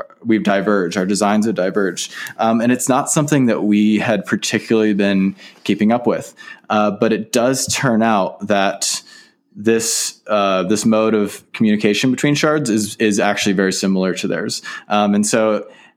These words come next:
although we did not get it by, um, digging into their research, uh, we have come to a similar design, uh, through our own means, which is pretty interesting. Um, and, and I suppose val-, validating in a sense.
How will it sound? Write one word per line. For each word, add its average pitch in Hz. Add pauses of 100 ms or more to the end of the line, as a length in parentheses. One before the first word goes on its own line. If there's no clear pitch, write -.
(640)
although 123
we 127
did 120
not 113 (160)
get 113
it -
by, 101 (400)
um, 95 (840)
digging 120
into 117
their 98
research, 95 (240)
uh, 98
we 104
have 110
come 110
to 104
a 95
similar 95
design, 87
uh, 87 (160)
through -
our 85
own 87
means, - (300)
which 95
is 101
pretty 117
interesting. - (380)
Um, 95
and, 110
and 139
I 156
suppose 175
val-, 120
validating 98
in 98
a 92
sense. -